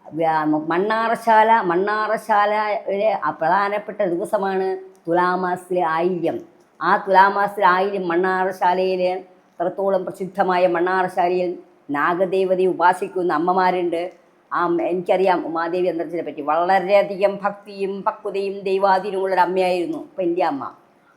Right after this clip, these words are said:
അത്രത്തോളം പക്വതയും, അതുപോലെ തന്നെ അവിടുത്തെ പ്രധാനപ്പെട്ട നിലവറ, നിലവറ പായസമൊക്കെ പ്രസിദ്ധമാണ്. നമുക്ക് കുട്ടികളില്ലാത്തവർക്ക് മൂന്ന് വർഷം കഴിയുമ്പോൾ ഉരുളി കമത്തുക എന്ന ചടങ്ങുണ്ട്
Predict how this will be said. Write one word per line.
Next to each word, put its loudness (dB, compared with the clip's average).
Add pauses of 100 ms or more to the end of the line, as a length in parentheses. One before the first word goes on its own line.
അത്രത്തോളം 0
പക്വതയും, -4
അതുപോലെ -4
തന്നെ -4 (380)
അവിടുത്തെ -2
പ്രധാനപ്പെട്ട -2
നിലവറ, 2 (360)
നിലവറ 0
പായസമൊക്കെ -2
പ്രസിദ്ധമാണ്. -4 (460)
നമുക്ക് -2
കുട്ടികളില്ലാത്തവർക്ക് 0
മൂന്ന് 0
വർഷം 0
കഴിയുമ്പോൾ 2 (440)
ഉരുളി 2
കമത്തുക 4
എന്ന 2
ചടങ്ങുണ്ട് -2